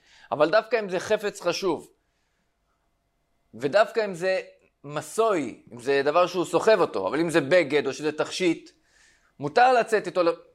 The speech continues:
מרשות היחיד לרשות הרבים, או ללכת איתו ארבע אמות ברשות הרבים. למשל, אישה, במה אישה יוצאה בשבת, עם איזה תכשיטים, ובמה אינה יוצאה, מה לא נחשב תכשיט שיכולה לצאת איתו,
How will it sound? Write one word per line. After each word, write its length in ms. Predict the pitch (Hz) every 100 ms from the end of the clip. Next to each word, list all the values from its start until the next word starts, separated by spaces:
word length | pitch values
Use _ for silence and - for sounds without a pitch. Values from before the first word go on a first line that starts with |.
| _
מרשות 380 | 151 156 151 170
היחיד 240 | 160 156 165
לרשות 280 | 156 165
הרבים, 320 | 156 151 170 160
או 120 | 151
ללכת 200 | 165 165
איתו 160 | 151
ארבע 180 | 151 156
אמות 180 | 151 143
ברשות 320 | 139 - 139
הרבים. 360 | 127 123 113 101
למשל, 320 | 131 170 220
אישה, 340 | 208 - 156 101 _ _ _ _
במה 260 | 117 165
אישה 500 | 214 233 - 196 180 175
יוצאה 480 | 160 156 - 175 151
בשבת, 580 | 147 151 127 135 123 -
עם 160 | 135 156
איזה 180 | 190
תכשיטים, 600 | 196 175 - 151 147 123 - _ _ -
ובמה 340 | 143 135 175
אינה 300 | 220 196 208
יוצאה, 380 | 202 185 190 170
מה 220 | 147 180
לא 160 | 202 214
נחשב 300 | 208 - 196
תכשיט 400 | - 165 202 185
שיכולה 380 | 170 170 175 170
לצאת 220 | 160 165
איתו, 360 | 156 156 139